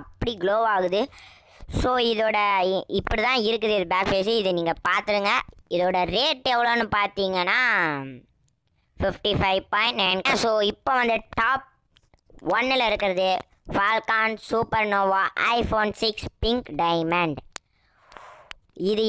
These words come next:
எவ்வளோ இருக்கும்னு சுமார் சொல்லுங்க பார்க்கலாம். இதுதான் இருக்கிறதுலே top one, three ஃபார்ட்டி சிக்ஸ் பாயிண்ட் டூ க்ரோர். பா, இவ்வளோ காசு வச்சுட்டு எப்படி வாங்குவாங்க? வச்சிருக்கவங்க வாங்குவாங்க. So இந்த வீடியோ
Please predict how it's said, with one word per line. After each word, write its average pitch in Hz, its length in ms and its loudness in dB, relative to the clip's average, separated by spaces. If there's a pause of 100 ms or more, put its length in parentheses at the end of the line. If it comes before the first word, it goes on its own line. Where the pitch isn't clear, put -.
எவ்வளோ 294 220 2
இருக்கும்னு 254 380 2
சுமார் 226 360 2
சொல்லுங்க 226 400 2
பார்க்கலாம். 185 380 2 (460)
இதுதான் 233 360 2 (120)
இருக்கிறதுலே 220 460 0 (220)
top 214 340 0 (120)
one, 185 120 0 (720)
three 214 160 0 (300)
ஃபார்ட்டி 202 480 0
சிக்ஸ் - 320 -4
பாயிண்ட் 170 320 0
டூ 160 80 2 (160)
க்ரோர். 185 260 0 (600)
பா, 208 100 2 (380)
இவ்வளோ 202 260 0 (200)
காசு 220 280 0
வச்சுட்டு 214 320 -2 (680)
எப்படி 165 260 -2
வாங்குவாங்க? 165 420 0 (380)
வச்சிருக்கவங்க 226 560 -2
வாங்குவாங்க. 208 320 2 (260)
So 254 100 0 (1080)
இந்த 285 200 0
வீடியோ 254 180 0